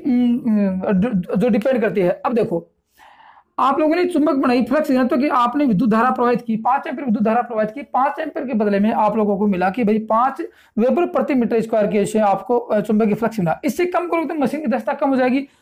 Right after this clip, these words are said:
मतलब क्या हो गया कि ये स्थिर हो गया, फ्रीक्वेंसी अपने पास स्थिर आती है, वॉल्यूम पदार्थ का जितना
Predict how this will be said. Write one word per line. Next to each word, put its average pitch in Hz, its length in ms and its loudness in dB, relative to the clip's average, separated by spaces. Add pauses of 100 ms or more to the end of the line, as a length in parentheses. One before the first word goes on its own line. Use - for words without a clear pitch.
(140)
मतलब 262 340 2
क्या 294 100 0
हो 226 100 2
गया 233 160 2 (300)
कि 277 100 0
ये 269 200 2
स्थिर 254 200 -2
हो 185 100 2
गया, 151 160 -4 (600)
फ्रीक्वेंसी 330 360 0
अपने 320 180 0
पास 254 260 0
स्थिर 226 220 0
आती 240 240 0
है, 254 200 -2 (300)
वॉल्यूम 285 360 2
पदार्थ 254 320 0
का 294 80 0
जितना 277 240 0